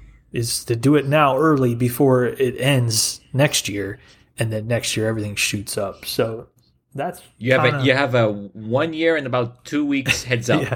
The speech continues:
Speaker 2: Ben's giving you,
Speaker 1: Yeah.
Speaker 2: basically. <laughs>
Speaker 1: So that, that's kinda what I was hoping to let everybody know out there, let our listeners know, like,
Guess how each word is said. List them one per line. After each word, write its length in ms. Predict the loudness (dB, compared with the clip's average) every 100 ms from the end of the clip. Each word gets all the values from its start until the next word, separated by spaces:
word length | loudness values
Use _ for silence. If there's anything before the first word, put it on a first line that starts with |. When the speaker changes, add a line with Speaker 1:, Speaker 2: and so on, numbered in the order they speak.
| -2
Speaker 2:
Ben's 260 | 0 2
giving 240 | 0 2 2
you, 100 | 2
Speaker 1:
Yeah. 60 | 2
Speaker 2:
basically. 680 | 0 -2 -4 2 2 2 0
<laughs> 340 | -4 -6 -2
Speaker 1:
So 100 | 2
that, 300 | 2 0 0
that's 260 | 0 0 0
kinda 320 | 0 2 2
what 180 | 2 2
I 100 | 2
was 440 | 0 -4 -8 -14 -20 _ _ -2
hoping 400 | 0 2 0 2
to 280 | 0 -2 -8 _ _ _ _ _ 0
let 240 | 4 4
everybody 380 | 4 2 -2 0
know 180 | 2 2
out 140 | 2
there, 120 | -2 0
let 180 | 2
our 80 | 4
listeners 460 | 4 2 0 -2 -2
know, 240 | -4 -8
like, 340 | -6 -8 -8